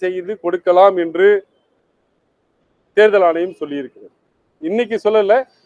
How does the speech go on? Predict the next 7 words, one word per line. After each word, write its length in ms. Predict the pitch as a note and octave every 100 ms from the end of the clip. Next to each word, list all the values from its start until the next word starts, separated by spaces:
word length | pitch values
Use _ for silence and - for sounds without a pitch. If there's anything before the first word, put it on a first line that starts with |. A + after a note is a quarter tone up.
| _
இருபத்தேழு 600 | D#3+ G#3 B3 B3 A#3 A#3+ B3
பத்து 220 | F#3+ - A3+ G3+
ரெண்டாயிரத்தி 440 | F3+ G3+ G3 G3
இருபத்தைந்து 600 | F#3 F#3 F3+ F#3 F3 E3+ D#3 B2 _ _ _ _ _ _ _ _ _ _ _ _ -
அந்த 220 | D#3+ F#3 F3+
உத்தரவிலேயே 560 | E3+ A3+ A3+ G3 F3+ G#3 G3+
சொல்லியிருக்கிறார். 580 | E3 D3+ C3 G#2+ F#2